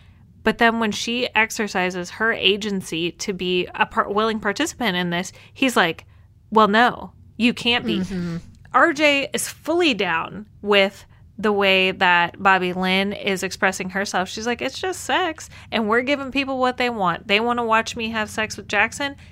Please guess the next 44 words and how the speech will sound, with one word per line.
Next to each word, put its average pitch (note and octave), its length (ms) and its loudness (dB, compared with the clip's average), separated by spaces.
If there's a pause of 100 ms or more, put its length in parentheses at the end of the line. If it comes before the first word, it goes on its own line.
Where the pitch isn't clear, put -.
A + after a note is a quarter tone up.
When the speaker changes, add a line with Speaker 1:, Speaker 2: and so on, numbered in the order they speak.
(180)
Speaker 1:
and F3+ 200 -2
that's, F3+ 360 -4 (180)
that's F#3 220 2
what G#3 100 -4
we're A#3 140 0
doing. G3 260 -4
We're F3 80 -4
giving F#3 240 -2
them F#3+ 140 -2
what F#3+ 160 -2
they G3 80 -2
want." F#3 260 -4
And F#3+ 180 -6
Maxine, A#3 680 -4 (340)
who G#3 240 4
is F#3+ 220 -6
with F3+ 260 -6
Wayne, A3 460 0 (380)
but G#3+ 180 2
still A3+ 260 2
having F#3 320 0
sex - 380 0
with F#3 100 -6
Jackson, G3+ 540 -4 (400)
same C4 260 -2
thing. C#4+ 220 -4
She's G3+ 240 -6
like, G#3+ 160 0 (240)
"You A#3 100 -6
can't D4 240 -2
pick D4+ 200 0
who C#4+ 60 -2
you B3+ 140 -2
wanna B3+ 140 -4
have B3 160 -6
sex - 320 -4
with, A#3 240 -6 (280)
and G#3 320 0 (120)
I'm G#3 180 4
gonna A#3+ 140 -6
have A#3 160 -2
sex A3 240 -6
with - 80 -20
Jackson. A#3 500 -2